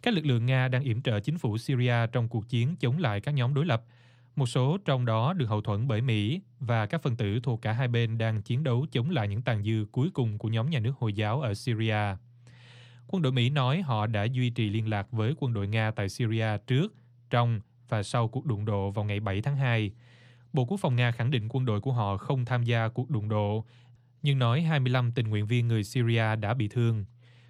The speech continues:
Truyền thông tin tức và các trang mạng xã hội Nga đã đăng nhiều bản tin về cuộc đụng độ này, mô tả máy bay Mỹ đã tiêu diệt các nhà thầu quân sự tư nhân của Nga ra sao,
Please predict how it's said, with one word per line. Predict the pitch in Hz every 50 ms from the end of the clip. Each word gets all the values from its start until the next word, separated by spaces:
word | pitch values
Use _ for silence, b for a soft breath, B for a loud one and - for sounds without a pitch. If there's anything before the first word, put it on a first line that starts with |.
| B B -
Truyền | - 143 131
thông | 120 143 139 127
tin | 151 139 131
tức | - - 208 -
và | - 131 127 120 110
các | 107 - 175 -
trang | 151 139
mạng | 120 107 104 104
xã | - 127
hội | 123 110 104 101
Nga | 107 120 117 113 113
đã | 113 113 123
đăng | 131 123 123 123
nhiều | 120 120 117 110
bản | 107 101 107 123
tin | 117 139 127 117 117
về | 110 113
cuộc | 113 131 127
đụng | - 117 104 107
độ | 107 104
này, | 107 113 110 110 107 104 98 B B B B B B -
mô | 151 151
tả | 147 - 120 107 98 110
máy | 127 160 170
bay | 160 147
Mỹ | 135 117 110 104 110
đã | 139 139 117 110
tiêu | 120 117 - 147 135 127
diệt | 120 117 113 104
các | - 175
nhà | 175 156 123
thầu | 117 120 113 104 -
quân | 123 123
sự | 117 - 113 104 101
tư | 101 - 120
nhân | 120 113 110 120 117 113
của | - 110 110
Nga | 127 131 117
ra | 107 117 113
sao, | 110 - - 117 113 113 113 110